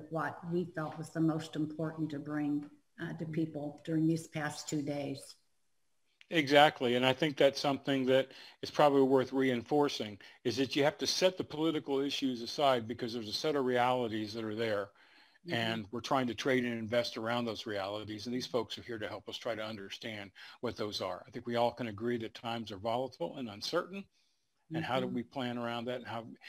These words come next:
Speaker 2: and you know, we've got some awesome lineup this afternoon of speakers that are coming that are gonna drill down on exactly that point. But before we get there,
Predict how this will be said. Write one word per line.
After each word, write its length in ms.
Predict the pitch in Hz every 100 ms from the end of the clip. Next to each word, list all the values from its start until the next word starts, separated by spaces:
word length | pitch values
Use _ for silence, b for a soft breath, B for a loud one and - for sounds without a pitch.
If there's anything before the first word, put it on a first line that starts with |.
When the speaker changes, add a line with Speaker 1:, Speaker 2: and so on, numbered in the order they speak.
| B B B
Speaker 2:
and 120 | 127
you 120 | 131
know, 340 | 147 165 170 151
we've 160 | 143 143
got 200 | - -
some 220 | 156 143 - - 127 -
awesome 380 | 170 180 175 139
lineup 400 | 127 127 123 123
this 180 | 127 143
afternoon 380 | 120 127 127 120
of 80 | 117
speakers 400 | - 127 127 113
that 100 | 123
are 80 |
coming 320 | 117 135 127 120
that 140 | 123
are 80 | 123
gonna 220 | 127 127
drill 360 | 113 113 143 143
down 280 | 139 135 135
on 160 | 120
exactly 560 | 117 110 131 139 143 127
that 220 | 123 120
point. 280 | 160 143 127 - B B -
But 100 | 131
before 380 | 123 220 254
we 140 | 214 160
get 260 | 202 226 -
there, 360 | 143 139 147